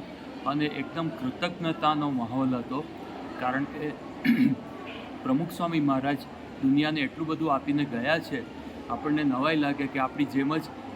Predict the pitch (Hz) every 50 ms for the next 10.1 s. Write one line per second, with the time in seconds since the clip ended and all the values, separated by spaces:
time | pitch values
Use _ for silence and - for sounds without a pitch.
0 | - 143 143 147 143 - 135 131 135 151 - - 147 147 143 - 156 151 147 151
1 | 147 151 147 - - - - - - - - - 120 - - 147 135 131 135 135
2 | 139 156 160 151 - - 139 120 127 127 - - 147 151 147 151 147 143 147 143
3 | - - 135 131 135 147 143 - 143 143 - 147 139 131 - 143 143 147 151 -
4 | - - - - 131 139 165 170 165 156 143 139 131 - 131 117 113 - 113 107
5 | 110 - - - - - - - - - 135 139 151 147 151 160 160 160 165 160
6 | 160 - - - - 139 151 170 190 196 185 180 170 165 170 170 - - 165 165
7 | 165 165 - - - - - - - - - - - - - 131 135 139 143 143
8 | - - 151 160 170 170 170 165 147 131 147 151 156 165 165 165 160 160 160 151
9 | 143 - 180 180 175 170 175 165 147 143 - 160 160 160 156 143 156 151 147 143
10 | 143 143